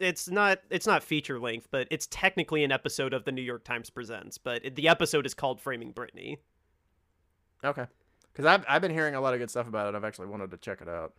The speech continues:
Speaker 1: Yeah, it's, it's cool.
Speaker 2: 'Cause I,
Speaker 1: I,
Speaker 2: I heard it,
Speaker 1: yeah.
Speaker 2: I heard it went a long way in, like, getting public opinion to be like, "Hey," 'cause I'd heard about it before, but I really heard about it after that episode came out, where people were like,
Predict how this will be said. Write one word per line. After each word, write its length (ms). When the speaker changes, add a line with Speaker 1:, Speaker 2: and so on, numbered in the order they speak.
Speaker 1:
Yeah, 180
it's, 300
it's 160
cool. 400
Speaker 2:
'Cause 120
I, 160
Speaker 1:
I, 160
Speaker 2:
I 20
heard 220
it, 60
Speaker 1:
yeah. 60
Speaker 2:
I 120
heard 180
it 220
went 420
a 100
long 400
way 240
in, 100
like, 340
getting 240
public 320
opinion 380
to 40
be 140
like, 340
"Hey," 400
'cause 220
I'd 160
heard 140
about 160
it 80
before, 480
but 260
I 120
really 500
heard 160
about 260
it 20
after 200
that 180
episode 380
came 180
out, 120
where 60
people 220
were 80
like, 180